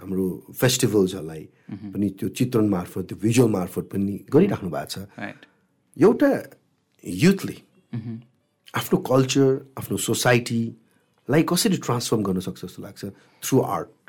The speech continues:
Speaker 2: Yeah, I think this is very, very valid question, and I think we should, uh, kind of reflect on this, uh,
Speaker 1: Mm-hmm।
Speaker 2: as a youth। Uh, हाम्रो एक्जिस्टेन्स हेर्ने हो भने, I guess,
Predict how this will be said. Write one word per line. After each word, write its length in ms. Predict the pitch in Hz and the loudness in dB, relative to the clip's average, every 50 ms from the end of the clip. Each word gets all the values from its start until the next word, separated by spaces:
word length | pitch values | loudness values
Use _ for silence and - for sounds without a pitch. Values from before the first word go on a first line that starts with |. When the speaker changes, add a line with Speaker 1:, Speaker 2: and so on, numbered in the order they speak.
| - _ _ - | -20 _ _ -10
Speaker 2:
Yeah, 220 | - 127 117 107 101 - - _ _ - - - | -6 -6 -6 -6 -8 -12 -16 _ _ -20 -10 -6
I 100 | 131 127 | -4 -4
think 320 | 123 127 - 147 143 127 127 | -4 -2 0 0 0 0 -2
this 140 | 123 - | -4 -8
is 160 | 117 - 123 110 | -8 -8 -10 -10
very, 460 | - - 120 120 120 120 120 117 123 123 127 | -10 -8 -8 -6 -6 -6 -6 -8 -10 -12 -10
very 280 | 123 113 113 113 - 117 | -8 -6 -6 -6 -6 -8
valid 420 | 113 107 107 110 113 107 107 - - _ _ _ _ - - | -8 -6 -6 -6 -8 -10 -14 -18 -20 _ _ _ _ -16 -16
question, 440 | 110 - - - - 113 123 143 151 | -16 -16 -12 -8 -4 -2 -2 -2 -4
and 380 | 147 127 117 117 113 117 123 131 | -6 -8 -8 -8 -8 -10 -10 -10
I 220 | 135 120 113 113 | -10 -10 -10 -12
think 420 | 107 - _ 135 127 123 123 - - | -14 -12 _ -6 -6 -6 -8 -10 -10
we 200 | 120 113 117 113 | -8 -8 -8 -8
should, 400 | - - - 117 113 110 110 - - _ _ _ _ _ _ _ _ _ _ _ _ _ _ _ _ _ _ - | -10 -10 -10 -10 -10 -12 -14 -16 -20 _ _ _ _ _ _ _ _ _ _ _ _ _ _ _ _ _ _ -10
uh, 320 | 120 113 110 113 110 110 107 - - 117 | -8 -8 -6 -6 -8 -10 -10 -10 -8 -4
kind 220 | 113 110 113 113 | -2 -2 0 -2
of 120 | 117 113 - - - - - _ - 127 | -2 -4 -6 -10 -18 -20 -20 _ -6 -6
reflect 540 | 117 123 - - 117 113 120 - - - | -6 -6 -8 -8 -8 -8 -8 -10 -10 -6
on 200 | 123 113 110 104 | -4 -2 -2 0
this, 340 | 120 160 185 - - - - | -2 -4 -4 -6 -10 -10 -8
uh, 40 | 104 | -6
Speaker 1:
Mm-hmm। 360 | 98 - 104 113 127 127 - | -6 -4 -4 -6 -6 -6 -6
Speaker 2:
as 200 | 131 123 110 117 | -6 -6 -6 -4
a 40 | 110 107 107 | -4 -2 -2
youth। 260 | 127 165 170 - - - _ _ _ _ _ - - _ _ _ _ _ _ _ _ - | -2 -4 -6 -10 -14 -20 _ _ _ _ _ -20 -20 _ _ _ _ _ _ _ _ 0
Uh, 140 | 127 131 131 | 0 0 0
हाम्रो 440 | 123 - - 139 143 156 160 175 165 | 0 0 0 2 2 2 2 2 2
एक्जिस्टेन्स 800 | 147 131 127 127 135 131 - - - 143 143 143 139 - - - - - | 2 0 0 -2 -4 -4 -4 -2 0 2 2 2 0 -2 -6 -10 -6 -4
हेर्ने 320 | 131 127 120 123 123 120 | -4 -2 0 2 0 0
हो 180 | 113 113 110 107 | 0 -2 -4 -4
भने, 420 | 107 107 104 110 127 156 170 165 160 - | -4 -2 -2 -2 -2 -2 -4 -6 -8 -10
I 260 | 120 113 113 113 - 127 | -10 -10 -10 -10 -8 -8
guess, 420 | 131 143 143 - - - - | -8 -8 -8 -8 -10 -10 -12